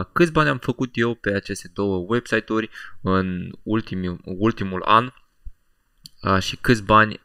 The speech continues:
puteți să faceți și voi, uh, uh, și voi pe acest, uh, pe acest website.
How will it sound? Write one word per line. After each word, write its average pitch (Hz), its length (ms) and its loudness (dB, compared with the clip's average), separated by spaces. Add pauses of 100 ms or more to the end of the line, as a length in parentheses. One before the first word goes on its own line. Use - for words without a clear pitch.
puteți 101 360 0
să - 80 -2
faceți 98 440 -2
și - 80 -8
voi, 92 480 2
uh, 90 220 -2 (500)
uh, 85 420 -2
și - 240 -4
voi 95 240 2
pe - 100 -4
acest, - 560 0
uh, 85 240 -2
pe 85 80 -2
acest - 380 -6
website. 107 440 0